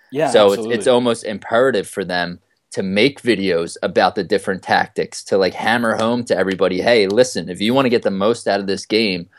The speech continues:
Speaker 2: especially from an attacking perspective, you know, you really need to delve deep into the tactics." So.
Speaker 1: Yeah. <clears throat> No, I hear you. And that's even more reason to, uh,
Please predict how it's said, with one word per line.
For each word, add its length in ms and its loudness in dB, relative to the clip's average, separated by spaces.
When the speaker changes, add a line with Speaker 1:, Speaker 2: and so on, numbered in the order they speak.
Speaker 2:
especially 320 0
from 180 0
an 60 0
attacking 560 -2
perspective, 760 -4
you 80 -8
know, 260 2
you 280 2
really 300 4
need 160 0
to 100 2
delve 360 2
deep 240 -4
into 160 -8
the 100 -2
tactics." 720 -4
So. 420 -4
Speaker 1:
Yeah. 200 -10
<clears throat> 200 -8
No, 320 0
I 80 -2
hear 120 -2
you. 60 -2
And 100 -6
that's 160 -8
even 200 -2
more 180 -4
reason 460 -10
to, 200 -12
uh, 180 -8